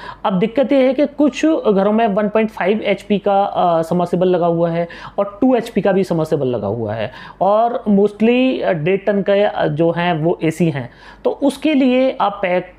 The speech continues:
बताइए कोई।" तो friends, आज इसी से related ये video है कि आपके घर में अगर डेढ़ टन का, अ, inverter एसी लगा हुआ है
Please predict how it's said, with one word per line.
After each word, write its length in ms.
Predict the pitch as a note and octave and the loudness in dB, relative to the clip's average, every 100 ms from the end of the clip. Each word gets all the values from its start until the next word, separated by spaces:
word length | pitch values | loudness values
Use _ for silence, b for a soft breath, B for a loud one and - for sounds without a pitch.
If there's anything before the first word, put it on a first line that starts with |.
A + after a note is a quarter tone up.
| - | -6
बताइए 380 | D3 C#3+ C#3+ D3+ | -2 0 0 0
कोई।" 260 | C3+ A#2+ - - - B B | 0 -2 -6 -18 -20 B B
तो 60 | A3 | -2
friends, 300 | A#3+ C4+ - | 0 -2 -2
आज 380 | - A3+ A3 E4 | -2 -2 -2 -2
इसी 200 | A3 C4+ | 0 2
से 140 | C4 B3+ | 2 2
related 380 | A3 G3+ A3+ A3 | 2 2 0 0
ये 140 | F#3 | 0
video 340 | F#3+ F#3 G3+ A3+ | 2 2 2 2
है 320 | G3+ G#3+ C#4 - | 2 -2 -4 -4
कि 120 | A3 A3+ | -2 0
आपके 320 | F3+ F#3+ A3 | -2 -2 0
घर 180 | F#3+ F3+ | 0 2
में 180 | G#3 A3+ | 0 0
अगर 180 | F#3+ F#3 | 0 -2
डेढ़ 260 | D#3 G3+ G3+ | 0 -2 0
टन 160 | A3 A3 | 0 2
का, 360 | A3+ A3+ A3+ - B B - | 2 2 0 -4 B B -2
अ, 220 | D#3 D#3 | 0 0
inverter 580 | E3 E3 E3 F3+ G#3 G3 F3+ | 0 0 0 0 0 2 0
एसी 220 | F3 G3+ | 0 2
लगा 220 | F#3+ F3+ | 2 2
हुआ 260 | G#3 G3+ F#3+ | 2 2 2
है 300 | F#3 A3 | 2 0